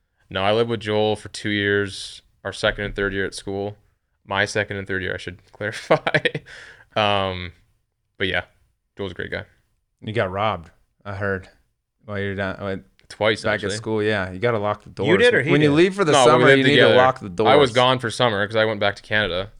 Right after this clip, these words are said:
Speaker 2: Yeah.
Speaker 1: Maybe Joel didn't lock the doors. First they came in.
Speaker 3: <laughs>
Speaker 1: First they stole all of our electronics. I'm like, "Okay, well, I guess I gotta <laughs> get a new T V or whatever." And Joel calls again. "Yeah, they came in and they stole everything." I'm like, "Well, what was left?" He's like, "They stole all my clothes." <laughs>
Speaker 3: Beautiful.
Speaker 1: So they just cleaned out our apartment, but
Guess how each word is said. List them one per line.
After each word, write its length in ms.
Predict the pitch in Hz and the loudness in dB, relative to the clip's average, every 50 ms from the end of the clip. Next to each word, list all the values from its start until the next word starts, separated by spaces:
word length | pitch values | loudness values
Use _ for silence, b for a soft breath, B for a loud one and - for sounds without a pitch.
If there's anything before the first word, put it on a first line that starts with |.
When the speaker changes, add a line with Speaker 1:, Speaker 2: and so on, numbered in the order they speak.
| - - - | -20 -14 -10
Speaker 2:
Yeah. 240 | 98 95 90 85 90 - _ _ _ _ _ - | -8 -6 -6 -8 -10 -16 _ _ _ _ _ -6
Speaker 1:
Maybe 220 | 104 104 104 101 | -4 -2 -2 -2
Joel 200 | 92 101 101 101 | -2 -2 -4 -2
didn't 160 | 98 98 82 95 | -4 -4 -2 0
lock 220 | 95 95 - - - | -2 -2 -2 -4 -10
the 60 | - | -6
doors. 260 | 95 98 104 107 107 104 | -2 -2 -2 -2 -2 -6
First 360 | - - 131 139 143 135 131 - | -4 2 4 4 4 2 2 4
they 140 | 143 131 | 4 4
came 300 | - - 143 131 - 131 | 4 4 6 6 6 6
in. 240 | 127 123 123 143 - - | 6 6 6 4 4 0
Speaker 3:
<laughs> 100 | - - | -2 4
Speaker 1:
First 280 | 165 196 208 202 - | 6 6 6 6 4
they 160 | - 185 170 | 2 2 2
stole 320 | 156 - - 156 147 147 143 | 2 2 2 4 6 6 6
all 100 | 135 143 | 6 6
of 60 | 143 | 6
our 80 | 147 135 | 4 4
electronics. 800 | 131 127 127 131 - 131 123 123 110 104 127 135 - - - b b b b b b b b b b b b b _ - | 4 4 0 2 2 2 2 4 2 0 -4 -4 -8 -18 -20 b b b b b b b b b b b b b _ -6
I'm 80 | 120 113 | -2 0
like, 180 | 110 104 101 _ _ _ _ _ - | 0 0 0 _ _ _ _ _ -10
"Okay, 280 | - 110 98 104 123 | -2 0 2 2 2
well, 260 | 90 117 101 101 104 104 | 0 -2 -2 -2 0 0
I 60 | 104 | 0
guess 180 | 107 101 - | 0 0 -2
I 60 | - 101 | -2 -2
gotta 180 | 101 - - | -2 -2 -2
<laughs> 40 | - | 0
get 100 | - 123 | 0 0
a 60 | 110 | 0
new 100 | 110 113 | 0 -4
T 220 | 107 - 117 110 110 | -4 -2 -2 -2 0
V 40 | |
or 40 | 110 104 | 0 0
whatever." 360 | 95 98 101 107 110 110 b b b b b b b b | -2 -2 -2 -4 -6 -8 b b b b b b b b
And 120 | 127 113 | -8 -2
Joel 180 | 113 120 120 117 | 0 2 2 4
calls 180 | 120 117 117 110 | 4 2 2 4
again. 280 | 110 113 110 110 110 - | 2 2 2 0 0 2
"Yeah, 180 | 120 120 120 120 | 2 4 4 6
they 120 | 120 117 | 4 2
came 180 | 117 120 117 113 | 2 0 0 2
in 60 | 113 | 0
and 100 | 110 110 | 0 0
they 60 | 104 | -2
stole 320 | 104 - - - 113 107 107 | -6 -6 -2 -2 0 0 0
everything." 260 | 107 107 104 95 90 | 0 0 -2 -4 -4
I'm 80 | 95 101 | -4 -6
like, 140 | 104 101 | -6 -6
"Well, 140 | - 110 113 123 | -4 0 0 0
what 60 | 120 | 0
was 100 | 117 104 | 0 0
left?" 300 | 117 131 120 101 - - | 2 2 2 0 -2 -8
He's 100 | 101 104 | -8 -8
like, 120 | 101 - | -6 -8
"They 80 | - - | -6 -8
stole 280 | - - - 139 127 | -6 -4 0 2 2
all 100 | 120 120 | 2 2
my 120 | 113 107 107 | 0 -2 -4
clothes." 560 | - - - 139 131 104 67 - - - - - | -6 -4 -2 -2 -2 -2 -2 -6 -14 -16 -16 -16
<laughs> 840 | - - 208 - - - - - - - - _ - - - - - | -6 -6 -6 -4 -4 -6 -8 -6 -8 -10 -10 _ -14 -20 -20 -20 -12
Speaker 3:
Beautiful. 260 | - 214 262 269 147 120 | -6 -4 -2 0 0 2
Speaker 1:
So 20 | |
they 100 | 120 113 | 2 2
just 240 | 113 113 - - - | 0 0 -2 -6 -8
cleaned 260 | - 127 120 120 120 | -4 -2 -2 2 4
out 140 | 117 113 113 | 4 4 4
our 80 | 110 | 2
apartment, 460 | 110 - - 101 90 92 90 - 92 92 | 0 0 -2 -2 -2 -2 -8 -12 -12 -12
but 160 | 92 - | -14 -14